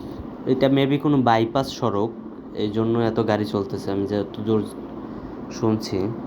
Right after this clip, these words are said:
কারণ এই দিক দিয়ে মাঝে মধ্যে ভাইয়ার গাড়ি পাঠায় তো, তখন এই দিক দিয়ে যাইতে বলে। আর আমি আজকে ফার্স্ট এলাম।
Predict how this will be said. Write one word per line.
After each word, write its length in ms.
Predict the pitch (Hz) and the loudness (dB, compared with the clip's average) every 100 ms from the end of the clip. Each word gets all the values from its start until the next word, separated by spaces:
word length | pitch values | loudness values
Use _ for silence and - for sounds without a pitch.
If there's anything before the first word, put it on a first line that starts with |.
| - - - - | -10 -12 -12 -4
কারণ 180 | - 107 | 0 2
এই 100 | 110 | 4
দিক 180 | 113 113 | 2 4
দিয়ে 140 | 120 | 4
মাঝে 420 | 110 - 113 110 117 | 2 0 -2 0 2
মধ্যে 200 | 117 120 | 2 2
ভাইয়ার 440 | 117 110 117 113 | 2 4 4 2
গাড়ি 320 | 110 117 113 | 0 2 2
পাঠায় 360 | 113 127 139 147 | 2 0 0 0
তো, 260 | 165 110 87 - - - - | 0 0 -2 -12 -14 -14 -6
তখন 240 | 110 110 117 | -4 2 2
এই 100 | 117 | 4
দিক 220 | 123 120 | 4 4
দিয়ে 180 | 120 107 | 4 4
যাইতে 320 | 110 107 107 | 2 2 0
বলে। 280 | 95 95 104 - - - - - | -2 -4 -6 -8 -14 -14 -14 -4
আর 120 | 95 | 2
আমি 260 | 110 113 113 | 4 4 2
আজকে 220 | 113 123 | 0 -2
ফার্স্ট 360 | 123 117 - | 2 0 0
এলাম। 340 | 98 95 98 | -2 0 -2